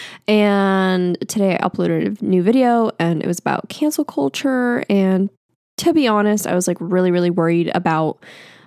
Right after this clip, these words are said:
uploading the video itself because I felt like I would get a negative response. So far, most of the response is great. It's just a lot of, um, not a lot, but just some boys being angry that I called out men. But, you know, like, what,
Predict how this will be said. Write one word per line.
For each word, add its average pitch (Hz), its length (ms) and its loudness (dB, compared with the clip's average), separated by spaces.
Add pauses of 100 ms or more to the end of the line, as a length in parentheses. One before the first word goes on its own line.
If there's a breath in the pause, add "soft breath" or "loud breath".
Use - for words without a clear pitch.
uploading 185 360 0
the 185 80 0
video 180 260 0
itself 175 380 -2
because - 760 -6 (120)
I 170 140 -2
felt 156 420 -2
like 170 180 -2
I 160 80 -2
would 156 160 -6
get - 300 -4
a 180 80 -4
negative 185 340 -6
response. 247 540 -4
So - 240 -4
far, 233 400 0
most 190 440 -2
of 392 40 -4
the 240 80 0
response 170 420 -6
is 165 200 -4
great. 170 680 -4
It's 185 140 -4
just - 460 -6
a 185 60 0
lot 160 260 0
of, 156 300 -4
um, 143 560 -4 (160)
not 285 260 -2
a 165 60 -4
lot, 160 480 -4
but 185 320 -2
just - 160 -6
some 233 320 -2 (480 loud breath)
boys 269 680 0
being 285 360 0
angry 285 420 -2
that 277 100 -2
I 277 100 -2
called - 400 -4
out 311 220 -2
men. 311 580 -2
But, 226 180 -2
you 190 80 0
know, 170 140 0
like, 165 200 -2
what, 170 300 -2